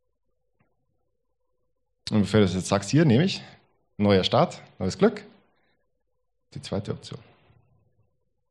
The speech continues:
Du kommst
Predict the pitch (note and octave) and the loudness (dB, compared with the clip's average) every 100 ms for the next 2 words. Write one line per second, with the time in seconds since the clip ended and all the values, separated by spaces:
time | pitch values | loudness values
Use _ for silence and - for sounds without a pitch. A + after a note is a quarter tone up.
0 | _ _ _ _ _ _ _ _ _ _ | _ _ _ _ _ _ _ _ _ _
1 | _ _ _ _ - - - G2+ F#2+ - | _ _ _ _ -20 -12 -6 -2 -2 -4
2 | - | -10